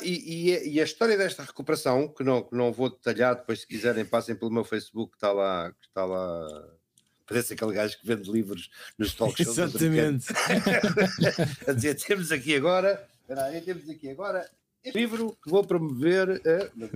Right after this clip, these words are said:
Speaker 1: bom, mas não interessa. Eh, a questão é
Speaker 2: Vou só ler uma
Speaker 1: a questão é
Speaker 2: passagem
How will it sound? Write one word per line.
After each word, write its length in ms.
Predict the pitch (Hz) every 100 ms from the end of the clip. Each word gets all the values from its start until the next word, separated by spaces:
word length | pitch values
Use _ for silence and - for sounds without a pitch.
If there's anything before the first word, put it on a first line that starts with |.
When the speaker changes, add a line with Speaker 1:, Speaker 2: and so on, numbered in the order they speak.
| - -
Speaker 1:
bom, 160 | 170 -
mas 80 | 185
não 80 |
interessa. 340 | 202 139 110 - - - - -
Eh, 260 | 160 160 175
a 40 |
questão 360 | 143 208 214 165
é 280 | 165 196 - _ _ _ -
Speaker 2:
Vou 80 | 139
só 120 | 160
ler 80 | 180
uma 100 | 185
Speaker 1:
a 20 | 175
questão 240 | 160 165
é 20 |
Speaker 2:
passagem 380 | 180 151 156 147